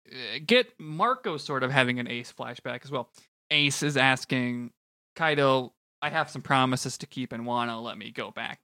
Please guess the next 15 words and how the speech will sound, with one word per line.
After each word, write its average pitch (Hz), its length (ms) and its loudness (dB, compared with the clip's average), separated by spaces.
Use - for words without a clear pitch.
there." - 320 -6
They're 117 180 -8
like, 113 280 -8
"Hey, 151 320 4
you 143 400 -12
may 160 320 0
not 156 240 4
know 139 360 4
just 143 260 -8
how 135 140 -4
significantly 131 880 -2
you're 127 180 -8
filling 127 460 2
the 123 80 -4
second 127 380 -4